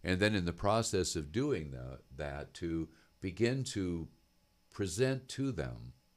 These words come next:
the fact that your life, the, the reason that you're even there, is because God has changed your life. God has done something in you that has made you not only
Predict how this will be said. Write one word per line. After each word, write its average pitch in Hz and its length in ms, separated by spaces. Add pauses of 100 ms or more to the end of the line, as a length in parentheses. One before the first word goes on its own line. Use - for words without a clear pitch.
(960)
the 85 140
fact 95 480
that 92 200
your 101 440
life, 101 640 (340)
the, 95 100
the 87 220
reason 131 480
that 101 240
you're 92 100
even 92 420
there, 85 480 (1000)
is 92 160
because 90 460
God 87 420
has 76 240
changed 82 540
your 73 160
life. 62 460 (520)
God 92 260
has 90 180
done 82 260
something 85 480
in 78 220
you 76 280
that 69 200
has 71 200
made 80 300
you 78 120
not 80 240
only 82 460